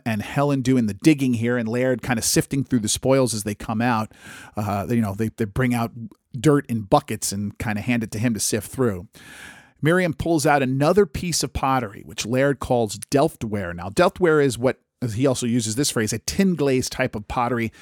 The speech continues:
that was popular during the seventeenth and eighteenth centuries. The interesting thing about it is that Laird says pottery like this has never been found on Oak Island before. I'm not sure what to make of that fact,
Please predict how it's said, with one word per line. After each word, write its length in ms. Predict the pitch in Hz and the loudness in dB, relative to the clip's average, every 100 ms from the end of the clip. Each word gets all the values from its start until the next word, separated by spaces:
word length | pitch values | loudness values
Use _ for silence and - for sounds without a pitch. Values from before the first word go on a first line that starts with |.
| - - - | -20 -20 -8
that 80 | - | -2
was 80 | - | 0
popular 400 | - 156 147 143 | 2 2 4 2
during 180 | 135 | 2
the 80 | 127 | 0
seventeenth 560 | 120 143 120 113 127 113 | 2 2 2 0 0 0
and 80 | 107 | -2
eighteenth 380 | 101 - 104 | -2 -4 -6
centuries. 640 | - - 85 - - - - _ _ _ - | -4 -8 -10 -14 -12 -12 -12 _ _ _ -2
The 60 | 185 | 0
interesting 320 | 160 143 156 | 0 -2 -2
thing 120 | 147 | 0
about 380 | 127 165 175 170 | 2 6 6 6
it 80 | 120 | 2
is 160 | 131 | 0
that 180 | 127 123 | 0 0
Laird 300 | 135 139 139 | 0 0 0
says 220 | 131 120 | 0 -2
pottery 440 | - - 139 139 131 | -4 0 2 2 0
like 260 | 120 113 | 0 -2
this 180 | 120 - | -4 -4
has 120 | 113 | -4
never 300 | 127 131 131 | 0 2 2
been 180 | 120 113 | 0 -2
found 360 | - 123 117 110 | -2 -2 0 -2
on 100 | 101 | -4
Oak 160 | 104 | -4
Island 300 | 107 101 90 | -4 -6 -8
before. 560 | 92 - 120 98 80 - - - - - - - | -12 -6 -4 -2 -6 -12 -20 -20 -20 -20 -20 -8
I'm 80 | - | -2
not 140 | 170 160 | 0 0
sure 280 | - 185 | 4 6
what 360 | 170 151 170 - | 6 6 2 2
to 100 | 165 | -2
make 320 | 143 160 196 | 2 2 2
of 140 | 180 170 | 2 2
that 200 | 165 160 | 2 2
fact, 400 | - 180 190 | 2 2 2